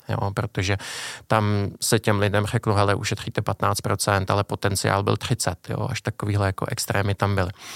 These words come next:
Dodavatele jsem si zakládal kvůli tomu, že najednou jsme se měl klienta a oni mu prostě zdražili jako ceník služeb, jo, upomínka najednou nestála stovku, ale stála pět set, jo,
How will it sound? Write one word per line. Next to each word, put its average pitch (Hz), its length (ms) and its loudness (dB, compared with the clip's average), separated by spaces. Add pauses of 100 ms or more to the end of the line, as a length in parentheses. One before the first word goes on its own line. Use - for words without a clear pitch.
(300)
Dodavatele 113 580 6
jsem 107 200 4
si 113 120 0
zakládal 107 520 4
kvůli 113 260 2
tomu, 104 320 4 (720)
že 110 600 6 (160)
najednou 107 680 2
jsme - 240 -2
se - 160 2
měl 110 180 4
klienta 110 640 2 (360)
a - 120 4
oni 110 240 4
mu 107 140 2
prostě 104 360 0
zdražili 104 560 4
jako 107 380 2
ceník 107 340 0
služeb, 104 340 -2
jo, 107 180 4
upomínka 104 520 0
najednou 101 280 2
nestála 101 420 2
stovku, - 380 -2
ale 104 140 2
stála 98 300 2
pět - 240 -2
set, - 260 -4
jo, - 80 -4